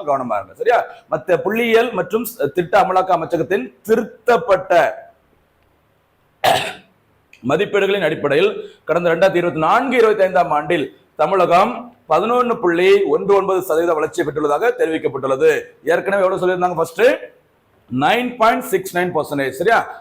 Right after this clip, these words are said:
அதை விடலாம் ஜாஸ்தியா இப்ப திருத்தப்பட்ட மதிப்பீட்டுல தமிழ்நாடு வளர்ச்சி அடைஞ்சிருக்கு அப்படிங்கிற மாதிரி சொல்லியிருக்கிறாங்க. இதற்கு முன்பு, சரியா, இதுவே ஒரு சாதனை தான் இந்த லெவன் பாயிண்ட் ஒன் நைன்ங்கிறது. இதுக்கு முன்னாடி தமிழ்நாட்டுல எப்போ அதிகப்படியான வளர்ச்சி அடைஞ்சது அப்படின்னு சொல்லி பாத்தீங்கன்னா,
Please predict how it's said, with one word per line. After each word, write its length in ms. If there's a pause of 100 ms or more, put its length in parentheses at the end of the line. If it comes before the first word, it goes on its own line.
(180)
அதை 260
விடலாம் 440
ஜாஸ்தியா 440 (100)
இப்ப 200
திருத்தப்பட்ட 500
மதிப்பீட்டுல 400 (360)
தமிழ்நாடு 400 (160)
வளர்ச்சி 340
அடைஞ்சிருக்கு 380
அப்படிங்கிற 200
மாதிரி 120
சொல்லியிருக்கிறாங்க. 440 (440)
இதற்கு 340
முன்பு, 280 (580)
சரியா, 260
இதுவே 240
ஒரு 120 (180)
சாதனை 340
தான் 120 (120)
இந்த 180
லெவன் 180
பாயிண்ட் 280
ஒன் 120
நைன்ங்கிறது. 400 (380)
இதுக்கு 260
முன்னாடி 440 (440)
தமிழ்நாட்டுல 460 (340)
எப்போ 240 (280)
அதிகப்படியான 800
வளர்ச்சி 360
அடைஞ்சது 300
அப்படின்னு 220
சொல்லி 160
பாத்தீங்கன்னா, 300